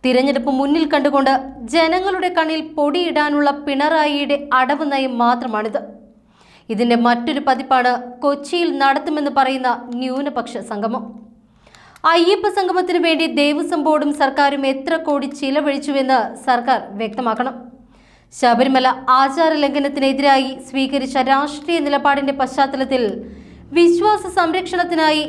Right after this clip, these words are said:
ലോക്സഭയിൽ സ്വകാര്യ ബിൽ അവതരിപ്പിച്ചതിന്റെ പേരിൽ തന്നെ സംഘി ചാപ്പകുത്തി അനിശ്ചിതമായി ആക്രമിച്ച സി പി എം നേതൃത്വം ഇന്ന് പൊതുസമൂഹത്തോട് മാപ്പ് പറയുമോ എന്നും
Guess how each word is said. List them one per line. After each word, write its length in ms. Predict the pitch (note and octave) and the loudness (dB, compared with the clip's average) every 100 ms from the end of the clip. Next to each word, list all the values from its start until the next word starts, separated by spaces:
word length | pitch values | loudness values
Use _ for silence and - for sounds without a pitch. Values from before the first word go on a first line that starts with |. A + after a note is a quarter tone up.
| D4+ C4+ | -4 0
ലോക്സഭയിൽ 760 | C#4+ D4+ D4 E4+ D#4 D4+ D4 D4 - | 2 2 0 -2 0 0 -2 -6 -8
സ്വകാര്യ 440 | D4 C#4+ E4 E4+ | -2 2 2 2
ബിൽ 240 | E4+ D4+ D4 | 0 0 0
അവതരിപ്പിച്ചതിന്റെ 640 | C#4 D4 C#4+ C#4+ C#4+ C#4+ | 0 -2 -6 -8 -6 -4
പേരിൽ 380 | C#4 C#4 C4+ C4 G#3+ - - - - - | 0 2 2 0 -2 -6 -16 -20 -20 0
തന്നെ 220 | B3+ B3+ B3+ - - | 2 4 0 -6 -2
സംഘി 480 | C#4+ C#4+ D4 F4 F4 | 0 0 0 -2 2
ചാപ്പകുത്തി 640 | D4+ D4+ E4 E4+ D#4 D4 C#4+ D4 - - - D#4+ | 2 2 0 -4 -4 -4 -4 -6 -14 -20 0 2
അനിശ്ചിതമായി 840 | F4+ F#4 F4+ G4+ G4+ F4 E4+ E4+ E4+ | 4 2 0 0 2 2 0 -2 0
ആക്രമിച്ച 580 | D4 D4 D4+ E4+ D4 D4 D4+ D4 - - - | 2 2 2 -2 -4 -2 -2 -2 -6 -20 -6
സി 120 | D4+ D4+ D4 | -2 -2 0
പി 80 | |
എം 140 | E4+ D4 C#4 | -2 0 -2
നേതൃത്വം 500 | C#4 D4+ C#4+ C#4 A3 - - - - | -2 -4 0 0 0 -8 -16 -20 -10
ഇന്ന് 180 | A#3+ A#3+ B3 A#3+ | -4 0 0 -2
പൊതുസമൂഹത്തോട് 920 | - C#4 E4+ E4+ D4+ D4 C#4+ D4+ C#4+ C#4 C4 | 0 0 -2 -2 -2 0 -2 2 2 2 0
മാപ്പ് 340 | C4+ C#4+ C#4+ E4+ | 2 2 0 -2
പറയുമോ 420 | E4 C#4+ D#4 C#4+ D4+ C#4+ | 0 0 0 -2 -2 -2
എന്നും 200 | C4+ | -2